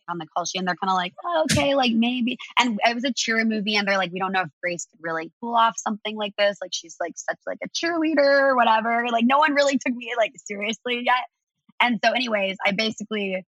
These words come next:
harassed them enough where they were like, "Let's just give it to her." And so I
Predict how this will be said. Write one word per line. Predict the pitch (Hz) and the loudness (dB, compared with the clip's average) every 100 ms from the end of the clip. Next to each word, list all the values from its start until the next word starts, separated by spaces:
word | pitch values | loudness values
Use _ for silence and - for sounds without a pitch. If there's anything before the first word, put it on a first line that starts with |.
| _ _ _ _ _ _ _ _ | _ _ _ _ _ _ _ _
harassed | - 220 220 208 - | -2 2 4 2 -2
them | 214 208 | -6 -2
enough | 202 202 202 | 2 2 2
where | 202 196 | -2 -2
they | 190 | 0
were | 190 | 0
like, | 180 175 | -2 0
"Let's | 202 180 | 0 0
just | 185 165 | -2 -2
give | 175 | -2
it | 175 | 0
to | 185 | 0
her." | 175 180 _ _ | 0 -2 _ _
And | 214 220 | 0 2
so | 233 208 202 196 196 - _ - | 4 4 6 4 4 -2 _ 0
I | 214 | 0